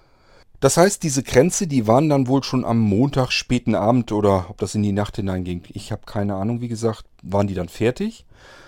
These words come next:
Ja, und Donnerstag wurden sie erst gebraucht. Das heißt, die ganze Zeit musste jemand, äh, tagsüber die Dinger mehrfach drehen,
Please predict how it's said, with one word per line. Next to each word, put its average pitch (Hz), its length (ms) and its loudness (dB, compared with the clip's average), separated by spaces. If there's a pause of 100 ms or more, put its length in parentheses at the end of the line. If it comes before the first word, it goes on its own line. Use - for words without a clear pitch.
(220)
Ja, 110 80 -4
und 82 180 -6
Donnerstag 127 560 6
wurden 127 280 4
sie 127 180 -2
erst 113 240 0
gebraucht. 104 460 2
Das - 120 -8
heißt, 123 200 -4
die 107 80 -8
ganze 117 260 -4
Zeit 117 300 -2
musste 127 320 -4
jemand, 110 460 -2
äh, 107 160 0
tagsüber 107 540 -2
die 98 140 -4
Dinger 107 220 0
mehrfach 101 440 -4
drehen, 151 560 -2